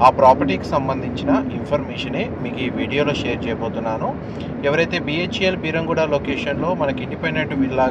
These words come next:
కానీ లేదా గేటెడ్ కమ్యూనిటీ విల్లా ప్రాపర్టీ కోసం సెర్చ్ చేస్తున్నారో వాళ్ళకి ఈ ప్రాపర్టీకి సంబంధించిన ఇన్ఫర్మేషన్ చాలా వరకు హెల్ప్ అవుతుందండి.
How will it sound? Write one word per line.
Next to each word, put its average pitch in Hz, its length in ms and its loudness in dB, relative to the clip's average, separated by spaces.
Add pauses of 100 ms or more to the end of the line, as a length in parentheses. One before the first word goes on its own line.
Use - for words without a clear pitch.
కానీ 151 200 -2 (120)
లేదా 131 180 2 (140)
గేటెడ్ 151 320 -2
కమ్యూనిటీ 147 240 -2 (100)
విల్లా 123 180 -2 (120)
ప్రాపర్టీ 120 280 0 (100)
కోసం 123 220 -4 (120)
సెర్చ్ 107 280 0
చేస్తున్నారో 120 500 2 (480)
వాళ్ళకి 139 240 6
ఈ 139 40 0 (100)
ప్రాపర్టీకి 151 480 4
సంబంధించిన 139 480 -2 (100)
ఇన్ఫర్మేషన్ 139 540 0 (120)
చాలా 110 260 6
వరకు 139 140 2 (100)
హెల్ప్ 120 220 -2
అవుతుందండి. 120 480 -2